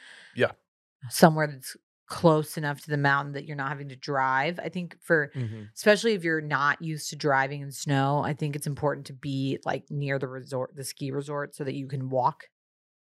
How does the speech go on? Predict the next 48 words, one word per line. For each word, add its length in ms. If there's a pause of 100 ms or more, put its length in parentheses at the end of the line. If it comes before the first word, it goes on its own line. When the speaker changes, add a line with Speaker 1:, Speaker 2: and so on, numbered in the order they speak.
Speaker 2:
Or 240
if 180
you're, 260
if 320
you 80
can 180
find 340
a 40
ski 280
in, 100
ski 240
out 160
place, 400
even 300
better. 280
Speaker 1:
Even 200
better, 260
sure. 180
Speaker 2:
Probably 300
more 180
expensive. 460
I 100
mean, 140
definitely 240
more 140
expensive, 360
but 160 (400)
having 380
somewhere 460
that 140
you're 100
not 200
having 220
to, 100
like, 200 (260)
<laughs> 1120
you 140
know, 320 (260)
drive 640 (300)
thirty 300
minutes 340
to 80
go 160
get 240
to 60
the 80
mountain 760
Speaker 1:
Yeah 180